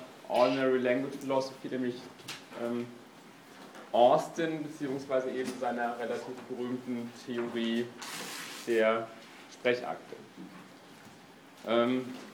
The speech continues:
ich werde nochmal einen relativ ausführlichen, nicht Rückblick geben, sondern mehr so einen Zwischenstand geben zu den unterschiedlichen Bedeutungstheorien, die wir kennengelernt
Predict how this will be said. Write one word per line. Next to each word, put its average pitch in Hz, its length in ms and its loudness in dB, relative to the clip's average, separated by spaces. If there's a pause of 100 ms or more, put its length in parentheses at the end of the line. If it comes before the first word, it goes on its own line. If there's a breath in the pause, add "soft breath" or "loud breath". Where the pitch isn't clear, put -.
(720)
ich 131 160 -2
werde 160 200 10
nochmal 170 260 4
einen 151 80 4
relativ 190 720 4 (240)
ausführlichen, 170 1300 0 (360)
nicht 151 220 -8
Rückblick 185 480 0
geben, 165 340 -4
sondern 151 240 -2
mehr 147 140 0
so 147 60 -2
einen 143 100 0
Zwischenstand 165 720 0
geben 147 300 0
zu - 80 -6
den 151 140 -4
unterschiedlichen 170 840 -4 (800)
Bedeutungstheorien, 151 1300 2
die 151 120 -2
wir 139 120 2
kennengelernt 151 760 -2